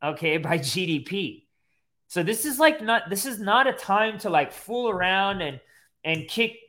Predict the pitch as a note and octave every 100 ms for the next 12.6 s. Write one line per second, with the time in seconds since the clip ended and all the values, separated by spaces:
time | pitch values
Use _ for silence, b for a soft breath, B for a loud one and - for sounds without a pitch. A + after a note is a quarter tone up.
0 | - - A#3 A3+ A3 G3 F3 D3+ - G3+
1 | G#3+ D#3 A2+ - E3 G#3+ A3+ A3+ - G#3+
2 | A3 G3+ D#3+ C#3+ C#3 D#3 F#3+ G3 G#3 G#3+
3 | D3 D3 D3 F3+ D#3 F#3 E3 B2 A#2 -
4 | A2+ F#2+ - b b b b b D3+ D#3
5 | C#3 - D3+ F3+ A3+ A#3 F#3+ C3+ - -
6 | C#3+ F#3 F3+ C3+ C#3 G3 G#3+ - G3 D#3+
7 | E3+ F3+ D#3 E3 D#3+ D3 D#3+ G3+ A#3 G#3+
8 | - E3+ D#3+ E3+ D3+ C#3+ - E3+ E3+ D#3
9 | D3+ D#3+ E3+ F3 A3 A3+ G#3 D#3+ D3 C#3
10 | E3 D#3+ F#3 C#3+ D3 G3 A3+ D3+ C#3 -
11 | E3 E3 F3+ F3+ D#3+ C#3 - F3 - G3+
12 | F3 D#3 D#3+ - G3 F#3